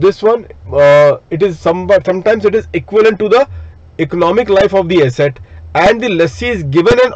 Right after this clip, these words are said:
option towards the end of the lease period to acquire the asset. If that is the nature of the lease, then in that case it is a finance lease.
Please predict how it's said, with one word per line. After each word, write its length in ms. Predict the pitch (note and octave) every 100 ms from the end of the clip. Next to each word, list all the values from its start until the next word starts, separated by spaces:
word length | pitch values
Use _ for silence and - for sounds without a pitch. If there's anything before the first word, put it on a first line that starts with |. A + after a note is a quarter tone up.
| -
option 520 | F#3 - - C4+ A#3+
towards 340 | A3+ A3+ A3+ F3+
the 200 | A#3 -
end 300 | - C4+ C4
of 120 | B3 G#3+
the 100 | G#3+
lease 240 | G#3 -
period 400 | G3 F3+ G3+ G3+ - -
to 100 | -
acquire 400 | D#3+ - G3 -
the 140 | F#3+ G#3
asset. 300 | D#3+ C#3 - _ -
If 180 | F3+ D#3
that 220 | D3+ F#3
is 120 | F#3 A#3+
the 100 | A#3
nature 320 | A3 A3 G#3
of 100 | F3+
the 80 | F3+
lease, 280 | G#3 C4
then 160 | F3 G3+
in 140 | G3 F#3
that 220 | G3+ -
case 200 | G#3+ G3+
it 100 | F#3+
is 60 |
a 80 | A3+
finance 400 | G#3 F#3 F#3+ -
lease. 220 | D3 A2+